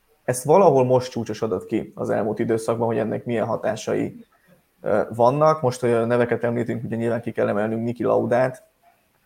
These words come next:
a, akinek a halála nyilvánvalóan a, a vezetőség munkáját, működését, a, a döntéshozatalt, a stratégiai tervezést, azt némileg azért átalakította, megreformálta. Az, hogy ő nem volt ott Toto Wolffnak abban, hogy,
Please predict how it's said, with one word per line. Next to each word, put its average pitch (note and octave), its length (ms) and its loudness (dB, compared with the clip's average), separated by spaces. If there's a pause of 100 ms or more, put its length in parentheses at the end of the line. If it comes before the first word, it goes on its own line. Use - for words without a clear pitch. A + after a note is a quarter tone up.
a, - 120 -4
akinek A#2 600 0
a A2+ 60 2
halála A#2 340 2
nyilvánvalóan A#2 580 0
a, A2+ 280 -2 (180)
a A#2 120 -2
vezetőség A#2+ 840 2
munkáját, A#2 640 -2
működését, A2+ 720 -2
a, F#2+ 280 -2
a A#2 60 0
döntéshozatalt, A#2 920 -2
a G2+ 40 -10
stratégiai A2+ 680 -4
tervezést, G#2 600 -2
azt - 140 -14
némileg E2+ 400 -6
azért D2 320 -8
átalakította, A#2+ 1000 -4
megreformálta. B2 720 -4
Az, A#2 140 -6
hogy - 120 -12
ő A#2 140 -2
nem A#2+ 160 -4
volt G#2 220 -2
ott - 260 -6
Toto - 240 -14
Wolffnak - 440 -10
abban, D#2 320 -8
hogy, D#2+ 200 -12